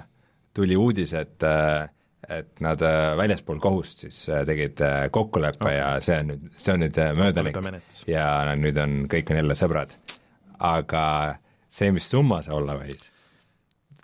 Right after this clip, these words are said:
Speaker 1: vaadates, äh, kuidas Facebook nagu praegu tegutseb, see võib täiesti vabalt olla mingi, et no me maksame selle kolmsada milli siis ära nagu väljaspool kohust, no suva nagu.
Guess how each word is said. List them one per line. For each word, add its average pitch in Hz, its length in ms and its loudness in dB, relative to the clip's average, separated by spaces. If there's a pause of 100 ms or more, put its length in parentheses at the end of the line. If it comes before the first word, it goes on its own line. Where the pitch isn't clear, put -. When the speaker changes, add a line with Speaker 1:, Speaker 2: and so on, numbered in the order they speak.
(600)
Speaker 1:
vaadates, 135 540 2
äh, 90 720 4
kuidas 104 380 2
Facebook 104 480 0
nagu 80 240 2
praegu 80 640 2
tegutseb, 98 400 2 (500)
see 220 140 2
võib 143 200 -2
täiesti 120 440 2
vabalt 101 280 2
olla 85 240 4
mingi, 73 260 -2
et 71 200 -8
no 120 140 0
me 143 80 4
maksame 107 400 0
selle 73 160 -2
kolmsada 76 320 0
milli 76 240 -2
siis 69 160 -12
ära 76 200 0
nagu 65 200 -8
väljaspool 170 400 0
kohust, 165 320 -2
no 202 180 0
suva 85 320 0
nagu. 69 220 -16